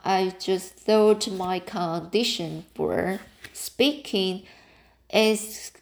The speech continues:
um, very friendly, but sometimes I just can't, I just feel like, um, something wrong, uh, suddenly I got stuck.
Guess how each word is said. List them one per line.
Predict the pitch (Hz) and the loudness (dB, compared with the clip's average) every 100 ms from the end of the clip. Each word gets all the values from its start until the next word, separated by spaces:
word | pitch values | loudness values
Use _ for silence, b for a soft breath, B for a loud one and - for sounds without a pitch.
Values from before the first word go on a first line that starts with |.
| _ | _
um, | 175 175 165 156 170 | 0 2 0 -2 -4
very | 175 208 240 | 4 4 4
friendly, | 240 - 226 214 - 196 202 196 | 2 4 4 4 -2 0 2 2
but | 202 185 | 2 0
sometimes | 185 - 185 - 190 190 175 | 0 -6 -6 -4 -2 -2 -4
I | 170 156 | -4 -6
just | - 170 - | -6 -10 -10
can't, | - 151 - - - | -8 -8 -8 -14 -14
I | |
just | - 165 165 | -8 -6 -6
feel | - - 214 214 202 | -2 4 6 6 6
like, | 175 175 - | 4 2 -2
um, | 147 85 - 208 - _ _ | -6 -6 -10 -16 -20 _ _
something | - - 180 175 175 160 160 151 160 151 | -10 0 0 0 -6 -6 -6 -6 -6 -6
wrong, | - 156 165 175 170 156 - | -4 2 4 2 0 -6 -10
uh, | - 80 80 - | -8 -6 -6 -8
suddenly | - - 175 175 160 160 | -4 2 2 2 -4 -4
I | 151 143 | -4 -6
got | - 143 156 | -2 0 0
stuck. | - - 175 185 196 | -2 2 4 2 -2